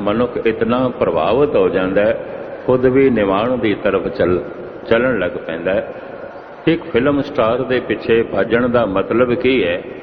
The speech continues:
ਮੈਂ ਵੀ ਬਣਨਾ ਚਾਹੁੰਦਾ। ਇੱਕ ਰਾਜਨੀਤਿਕ ਦੇ ਪਿੱਛੇ ਦੌੜਨ ਦਾ ਮਤਲਬ ਕੀ ਹੈ? ਮੈਂ ਵੀ ਹੋਣਾ ਚਾਹੁੰਦਾ। ਇੱਕ ਬਹੁਤ ਵੱਡੇ ਕਾਰੋਬਾਰੀ ਤੇ ਧਨਵਾਨ ਦੇ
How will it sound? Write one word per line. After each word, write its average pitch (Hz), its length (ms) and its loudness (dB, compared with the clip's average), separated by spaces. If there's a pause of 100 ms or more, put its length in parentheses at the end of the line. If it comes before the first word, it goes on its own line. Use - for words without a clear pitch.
ਮੈਂ 113 260 2
ਵੀ 117 140 4
ਬਣਨਾ 78 420 -2
ਚਾਹੁੰਦਾ। 69 400 -10 (1900)
ਇੱਕ 170 140 2
ਰਾਜਨੀਤਿਕ 127 840 2
ਦੇ 139 180 2
ਪਿੱਛੇ 131 460 0
ਦੌੜਨ 117 460 2
ਦਾ 123 120 4
ਮਤਲਬ 107 480 0
ਕੀ 123 280 2
ਹੈ? 82 200 0 (120)
ਮੈਂ 104 160 0
ਵੀ 113 240 0
ਹੋਣਾ 73 240 -6
ਚਾਹੁੰਦਾ। - 520 -12 (1600)
ਇੱਕ - 160 0
ਬਹੁਤ 123 460 2
ਵੱਡੇ 113 440 0
ਕਾਰੋਬਾਰੀ 104 1000 2 (800)
ਤੇ 104 160 4
ਧਨਵਾਨ 101 760 -2
ਦੇ 90 260 -2